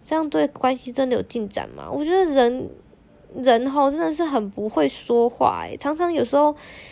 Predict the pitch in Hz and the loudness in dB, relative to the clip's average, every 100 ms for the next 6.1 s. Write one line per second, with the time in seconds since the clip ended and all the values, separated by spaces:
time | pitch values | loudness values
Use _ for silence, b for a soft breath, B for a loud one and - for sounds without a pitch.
0 | B - - 339 320 247 240 240 247 - | B -8 -2 0 2 0 -2 -2 0 2
1 | 254 214 208 240 226 240 254 285 285 285 | 2 2 2 2 2 0 -4 -6 -4 0
2 | 262 254 - 208 - 277 277 220 240 247 | 0 -2 -6 -4 -2 -2 0 2 2 2
3 | 247 - 214 - 262 254 247 - _ _ | -2 -6 -6 -4 0 0 -2 -16 _ _
4 | _ _ _ _ _ _ _ _ - 359 | _ _ _ _ _ _ _ _ -10 -8
5 | - 320 294 294 208 202 - - - - | 0 2 2 0 0 -2 -2 -2 -2 -4